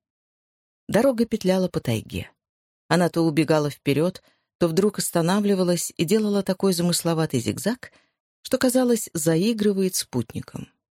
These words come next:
Илья Николаевич сидел, немного подавшись вперёд,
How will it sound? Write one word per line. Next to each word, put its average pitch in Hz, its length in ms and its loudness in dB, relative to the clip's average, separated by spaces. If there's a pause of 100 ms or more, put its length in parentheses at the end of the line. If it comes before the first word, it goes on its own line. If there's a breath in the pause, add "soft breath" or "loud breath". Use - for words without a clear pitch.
(540)
Илья 147 240 2
Николаевич 147 600 0
сидел, 165 480 2
немного 156 540 0 (220)
подавшись 147 560 0
вперёд, 185 500 -2